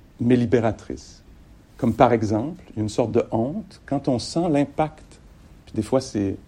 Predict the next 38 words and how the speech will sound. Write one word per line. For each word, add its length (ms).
il 40
y 20
a 20
un 40
décalage, 580
là, 80
de 100
quelques 320
décennies, 540
mais 160
tout 200
à 60
coup, 140
l'impact 460
d'un 220
geste, 460
d'une 360
parole, 560
et 40
ça, 240
ça 160
fait 140
mal, 460
c'est 200
pas 140
agréable. 560
Oh 160
my 220
God, 320
j'ai 240
dit 260
ça, 300
j'ai 160
fait 260
ça. 240
Je 120
me 80
suis 540